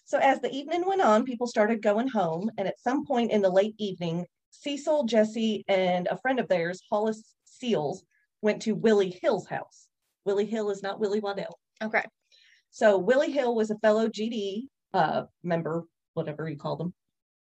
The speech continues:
Speaker 1: fellow gang member.
Speaker 2: Yeah.
Speaker 1: That was super close to Cecil and his family. The three of them went over to Willie's house to get Hollis's gun.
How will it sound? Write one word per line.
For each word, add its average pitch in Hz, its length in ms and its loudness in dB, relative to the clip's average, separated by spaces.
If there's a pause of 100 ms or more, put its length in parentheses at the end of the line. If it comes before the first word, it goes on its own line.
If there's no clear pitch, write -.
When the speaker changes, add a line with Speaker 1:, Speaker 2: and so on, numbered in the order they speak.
Speaker 1:
fellow 208 180 6
gang 196 220 2
member. 165 320 0 (120)
Speaker 2:
Yeah. 214 180 2 (640)
Speaker 1:
That 220 180 6
was 208 120 2
super 277 240 -2
close 277 240 2
to 233 100 -4
Cecil 208 340 -4
and 196 80 0
his 175 120 -4
family. 151 440 -2 (800)
The 214 80 4
three 247 200 4
of 262 80 2
them 254 120 2
went 233 160 4
over 196 180 4 (120)
to 190 80 -10
Willie's 247 400 2
house 196 220 -2
to 220 80 -8
get 190 160 2
Hollis's 190 540 -2
gun. 165 440 -6